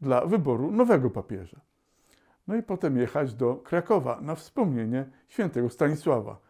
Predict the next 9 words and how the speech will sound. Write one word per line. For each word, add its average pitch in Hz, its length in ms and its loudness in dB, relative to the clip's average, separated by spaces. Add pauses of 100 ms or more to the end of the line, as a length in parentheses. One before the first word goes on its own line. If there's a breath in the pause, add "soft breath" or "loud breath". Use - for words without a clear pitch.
(200 soft breath)
i 233 40 -2
zyskanie 151 500 0
kolejnego 139 580 0
jeszcze 131 460 -4 (380 soft breath)
odpustu 180 540 -2
za 160 140 2
zmarłego 113 680 -2 (440 soft breath)
Ojca 117 340 -2
Świętego. 110 600 -4